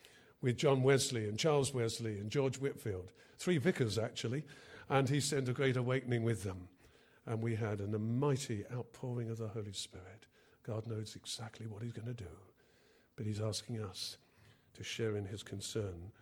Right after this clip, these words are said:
while we wait. God was gonna take over. Verse sixteen, "The timing is in his hands. Tomorrow, march down against them." God doesn't always give us his timing.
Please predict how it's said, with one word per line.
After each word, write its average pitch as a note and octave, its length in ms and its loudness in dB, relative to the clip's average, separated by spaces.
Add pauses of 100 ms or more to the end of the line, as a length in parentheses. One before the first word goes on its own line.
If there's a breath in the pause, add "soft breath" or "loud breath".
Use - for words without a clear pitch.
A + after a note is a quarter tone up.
(420 soft breath)
while G#2 180 -4
we G2+ 100 -6
wait. G2 380 -8
God C#3+ 320 4
was B2+ 160 0
gonna B2 180 0
take A#2 300 -4
over. A2 340 -2 (840 soft breath)
Verse D3+ 200 8
sixteen, F#3 580 4
"The G3+ 120 8
timing G#3 560 8
is C3 180 4
in B2+ 100 4
his A#2 200 0
hands. G#2 460 0 (1080)
Tomorrow, C#3+ 680 8 (520 loud breath)
march C3+ 400 4
down A#2+ 200 2
against A2 440 -4
them." F2+ 180 -16 (840 soft breath)
God A3 380 4
doesn't A3 440 4
always G#3+ 440 6
give G3 180 6
us G#3+ 180 6
his G#3+ 180 4
timing. F3+ 580 2